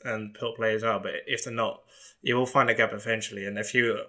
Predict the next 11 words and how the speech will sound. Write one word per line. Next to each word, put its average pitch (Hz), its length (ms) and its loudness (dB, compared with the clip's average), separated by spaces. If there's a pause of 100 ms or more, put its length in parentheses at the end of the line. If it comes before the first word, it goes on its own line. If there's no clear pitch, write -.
(140)
start - 500 2
playing, 117 300 2
like, 110 400 -2
silly 120 300 -2
through 120 300 0
balls 107 560 0
that 110 340 -2
just 120 220 -6
get 120 120 2
intercepted, 113 680 -4
then 110 280 -2